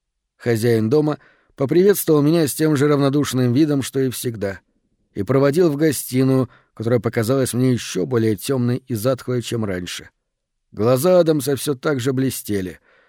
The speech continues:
и говорил он по-прежнему твёрдо, но в его речи и манере держаться появилась какая-то вялость, неуверенность. Он похвалил мой новый роман и одобрительно заметил,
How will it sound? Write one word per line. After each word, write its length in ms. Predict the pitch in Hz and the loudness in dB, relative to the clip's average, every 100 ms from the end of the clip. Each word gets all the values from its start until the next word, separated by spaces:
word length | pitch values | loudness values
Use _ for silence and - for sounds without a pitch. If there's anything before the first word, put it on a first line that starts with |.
| _ | _
и 80 | - | -4
говорил 420 | 143 156 175 180 | 0 2 4 4
он 140 | 135 110 | 2 0
по-прежнему 600 | 110 127 127 107 120 123 | 0 0 0 0 0 -2
твёрдо, 520 | 117 151 131 92 87 _ _ _ _ | -2 -2 -2 -4 -10 _ _ _ _
но 280 | - 113 113 | -4 -2 0
в 40 | 98 | 0
его 240 | 113 113 | 0 2
речи 320 | 127 135 - | 2 0 0
и 40 | 110 | -2
манере 400 | 107 120 117 104 | 0 0 0 0
держаться 560 | 98 95 143 - 151 - _ _ _ | -2 -4 -6 -6 -10 -10 _ _ _
появилась 460 | 117 120 165 151 - | -2 2 4 2 0
какая-то 480 | 123 127 131 123 127 | -2 0 -2 0 0
вялость, 720 | 120 139 123 104 87 - - _ _ _ | 2 2 2 0 -4 -12 -20 _ _ _
неуверенность. 1080 | 107 120 120 113 139 131 101 85 - - - _ _ _ _ _ _ _ | -2 0 0 0 -2 -2 -4 -10 -14 -16 -20 _ _ _ _ _ _ _
Он 200 | 202 196 | -2 -2
похвалил 540 | 185 165 156 156 175 160 | -2 -2 2 4 6 4
мой 160 | 156 | 4
новый 340 | 151 156 147 147 | 4 2 2 2
роман 460 | 143 123 107 95 _ _ _ _ | 2 2 0 -4 _ _ _ _
и 80 | 110 | -2
одобрительно 640 | 117 127 135 123 117 117 | 0 2 2 2 0 0
заметил, 520 | 98 110 156 151 160 | 0 0 0 0 -4